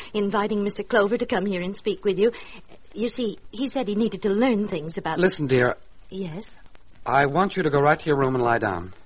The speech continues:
Speaker 1: Well, I, I don't
Speaker 2: I
Speaker 1: see
Speaker 2: don't see why this kind of talk concerns you anyhow. It's all right, isn't it, Mister Clover? My wife can go and lie down, can't she? Go ahead, Jessica. You ought to have your head examined, Clover.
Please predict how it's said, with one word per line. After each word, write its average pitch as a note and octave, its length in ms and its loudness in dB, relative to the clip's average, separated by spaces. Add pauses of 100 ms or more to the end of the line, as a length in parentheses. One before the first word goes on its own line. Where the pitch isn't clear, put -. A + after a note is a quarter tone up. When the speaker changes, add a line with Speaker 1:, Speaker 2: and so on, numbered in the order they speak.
Speaker 1:
Well, F4+ 120 -2
I, C#4+ 220 -2
I C4+ 140 0
don't C4+ 180 2
Speaker 2:
I F3+ 140 4
Speaker 1:
see E4 80 2
Speaker 2:
don't B3 180 2
see G#3 220 -4
why F3 240 0
this F#3 160 -6
kind D#3 200 -2
of D#3 120 -6
talk D#3+ 220 -6
concerns D#3+ 460 -6
you C#3+ 120 -4
anyhow. D#3 400 -8 (640)
It's - 360 -4
all E3+ 220 2
right, F3 260 4
isn't C#3+ 180 -4
it, C#3+ 40 0
Mister C#3+ 220 -2
Clover? D3 360 0
My C3 220 -6 (140)
wife A#2+ 240 -4
can G#2 200 -10 (140)
go A#2 140 -2
and A2+ 80 -2
lie G#2+ 160 0
down, A2 240 -2
can't A#2 200 -10
she? D3+ 120 -12 (680)
Go A2+ 100 -4
ahead, D#3+ 160 -2
Jessica. C#3 340 -6 (3750)
You G#2+ 80 -8
ought G2 60 -4
to F2+ 60 -8
have G2 120 -8
your G2+ 100 -4
head A#2 180 0
examined, G#2 400 0
Clover. G#2+ 280 0